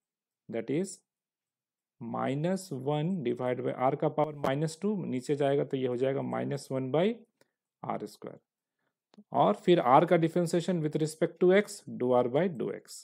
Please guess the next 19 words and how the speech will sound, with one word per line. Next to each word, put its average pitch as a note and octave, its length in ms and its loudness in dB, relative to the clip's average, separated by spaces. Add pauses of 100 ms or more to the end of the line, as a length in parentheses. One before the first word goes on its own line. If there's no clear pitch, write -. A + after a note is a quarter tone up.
(440)
So - 100 -6
ये D3 100 4
पहला D3+ 320 4
टर्म D#3+ 200 2
हो D3+ 120 0
जाएगा C#3 280 6
minus C#3 560 2
one C#3 280 0
divide A#2+ 360 2
by A2+ 380 4
R - 40 4
square, F3 420 2 (420)
dou A#2+ 220 4
R B2 140 8
by C#3+ 220 4
dou F3 240 2
X, G3+ 60 -12 (920)
I C#3 100 2
cap, E3+ 260 0